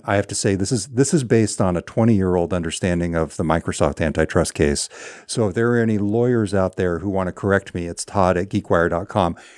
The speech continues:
That said, as a big picture issue, I know that this question of whether or not Amazon is a monopoly in these two markets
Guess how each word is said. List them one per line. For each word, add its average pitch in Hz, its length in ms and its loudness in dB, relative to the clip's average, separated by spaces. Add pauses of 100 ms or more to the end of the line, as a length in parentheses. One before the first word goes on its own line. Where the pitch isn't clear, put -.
(220)
That 120 260 2
said, 113 320 2
as 117 300 0
a 113 100 2
big 110 340 -2
picture 131 340 2
issue, 95 360 -2 (280)
I 110 160 2
know 110 480 4
that 95 300 -4
this 107 220 -6
question 110 600 -2
of 90 120 -4
whether 107 440 2
or 107 60 0
not 95 300 -2
Amazon 95 500 -4
is 87 160 -6
a - 20 -4
monopoly 92 600 0
in 82 100 -4
these 80 200 -6
two 104 160 -2
markets 85 540 -2